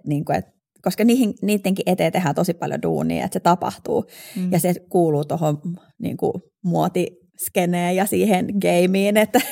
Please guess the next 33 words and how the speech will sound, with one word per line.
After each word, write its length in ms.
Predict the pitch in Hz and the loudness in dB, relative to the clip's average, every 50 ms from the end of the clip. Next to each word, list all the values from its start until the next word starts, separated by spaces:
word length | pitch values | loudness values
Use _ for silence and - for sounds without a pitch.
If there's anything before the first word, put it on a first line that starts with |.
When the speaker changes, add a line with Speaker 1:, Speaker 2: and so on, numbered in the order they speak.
| - - | 0 2
Speaker 1:
<laughs> 140 | 294 - | 2 2
niitä 300 | 240 247 247 254 240 - | 4 6 6 6 6 6
julkiksi 580 | 339 240 254 254 254 - 208 - - - 214 196 | 6 6 6 6 4 0 -2 -2 2 2 2 4
pitää 380 | - 196 190 - 175 170 170 - | 4 2 2 2 2 2 2 2
olla, 360 | - 175 170 170 165 165 170 - - - - - - - - _ | 2 2 4 4 4 2 0 0 -4 -12 -18 -18 -20 -20 -10 _
että 220 | 156 165 151 - - | -4 -4 -4 -4 -4
brändi 340 | - 165 160 160 160 170 170 | -2 0 2 2 0 0 -2
pääsee 440 | - - - 196 - - 170 196 | -2 -2 -2 -2 0 0 0 0
tietylle 460 | 190 - - - 95 - 190 170 - 190 | 0 0 0 0 0 0 0 -2 -2 -2
tasolle, 500 | - - - 214 - - - - - 120 | -2 -2 -2 -2 0 -2 0 0 0 0
että 160 | - - 226 | 0 -2 -4
se 40 | - | -2
saa 180 | 104 - 170 | 0 0 0
niinku 180 | - - 190 180 | 0 -2 -2 0
tarpeeksi 500 | - 160 156 - - - 165 - - 185 | 0 0 0 0 -2 -4 -4 -4 -2 -2
merittejä, 580 | 175 165 156 - 69 - - - - - - - | 0 0 0 0 -2 -4 -4 -4 -8 -6 -6 -4
että 120 | 170 185 165 | -4 -2 -2
nääkin, 340 | 160 - 156 151 - 160 | -2 -2 -4 -4 -2 -2
nääkin 380 | 156 147 151 160 156 - 170 151 | 0 0 0 -2 -2 -2 -2 -2
on 120 | 151 175 - - - | -2 -4 -6 -8 -8
käy-, 220 | - - - 202 202 - _ _ _ | -4 -2 -2 -2 -4 -8 _ _ _
käyttänyt 380 | - - 170 190 - - 170 180 | -2 -2 -2 0 0 -2 -2 -2
sitä 240 | - 196 175 185 190 - | -4 -2 -2 -2 -2 -2
niinku 280 | 185 175 185 185 175 - - - - - - - _ _ | -2 -2 -2 -2 -4 -4 -6 -16 -20 -20 -20 -20 _ _
hirveät 300 | 175 165 - 160 160 151 | -2 2 4 2 2 4
name-droppailua 880 | 165 160 160 156 156 151 147 - 160 165 165 - 170 165 160 165 165 175 | 2 2 2 2 2 2 2 2 2 2 2 2 4 4 6 6 4 2
koko 260 | 185 185 185 190 - 185 | 2 2 0 0 2 2
aika, 280 | 180 180 185 196 196 | 2 2 2 0 0
niin, 220 | 196 202 214 208 - - - - - - - - _ 226 | 0 -2 -2 -6 -8 -16 -20 -20 -20 -20 -20 -8 _ -4
<laughs> 440 | 247 - - - - 762 719 247 - - | -4 -4 -6 -8 -10 2 2 2 4 4
niin 140 | 294 294 - | 2 0 2
se 160 | - 262 233 | 2 2 2
tota, 420 | 233 - 185 190 185 185 185 180 | 2 0 -2 -2 2 2 0 0